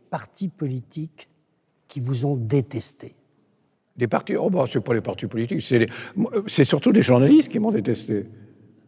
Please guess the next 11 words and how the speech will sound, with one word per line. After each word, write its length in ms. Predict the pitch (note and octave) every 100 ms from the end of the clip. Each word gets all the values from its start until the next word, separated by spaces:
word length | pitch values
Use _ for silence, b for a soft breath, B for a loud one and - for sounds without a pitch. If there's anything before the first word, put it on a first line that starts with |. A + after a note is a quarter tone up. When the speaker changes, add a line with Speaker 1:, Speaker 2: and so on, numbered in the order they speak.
| _ _ -
Speaker 1:
Il 60 |
y 40 | D#3+
a 60 |
des 140 | C#3+ D#3
journalistes 640 | D3+ C4 B3 A3+ C4 B3+
qui 60 | G3+
vous 200 | F3+ F3+
ont 100 | F3+
détesté ? 340 | E3+ C3+ C3+
Speaker 2:
Oh, 20 | A2
beaucoup. 460 | C#3+ - G4+ F4+